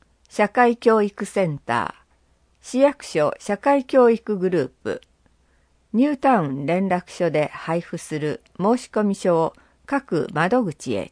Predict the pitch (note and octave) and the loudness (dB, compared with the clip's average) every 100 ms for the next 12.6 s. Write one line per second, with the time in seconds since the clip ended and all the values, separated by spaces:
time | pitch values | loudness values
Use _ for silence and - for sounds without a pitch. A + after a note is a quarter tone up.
0 | - D3+ A3+ - F#3 - D3+ - _ _ | -8 -8 -8 -6 -6 -6 -10 -10 _ _
1 | _ _ _ _ _ _ - F#3+ A3+ G3+ | _ _ _ _ _ _ -4 -2 2 2
2 | C#3 - - - G3+ G#3 A#3 G#3 F3+ F3 | 2 0 -6 -8 -2 -2 -2 -4 -4 -4
3 | A#3 - _ _ - A#3+ A#3+ G#3+ G3+ C#3 | -6 -12 _ _ 0 4 6 4 2 0
4 | B2 - - _ _ _ - B3+ B3 A#3+ | -4 -6 -14 _ _ _ 0 2 4 2
5 | G#3+ F3+ E3+ C#3+ - E2+ - - _ _ | 2 2 0 -2 -4 -6 -6 -14 _ _
6 | _ _ E3+ B3+ G3+ - B2 - _ - | _ _ -2 2 2 0 -4 -4 _ -6
7 | D3 E3 F#3+ D#3+ D#3 - _ _ _ _ | -4 0 0 0 -4 -10 _ _ _ _
8 | _ F3+ F3 F3 D#3+ C#3 - - _ _ | _ -4 -2 -2 -4 -4 -8 -14 _ _
9 | _ _ _ _ _ - A3 A#3 F#3+ F#3+ | _ _ _ _ _ 0 2 4 2 -2
10 | - E3+ - _ - E3+ G#3+ A3 F#3 F3 | -4 -6 -6 _ -4 0 2 2 2 2
11 | D#3+ - _ _ _ E3+ A3+ C#4 B3+ A3+ | 2 -4 _ _ _ 0 2 4 2 4
12 | G3+ D#3 C3 A#2+ F#2+ | 2 2 -2 -2 -2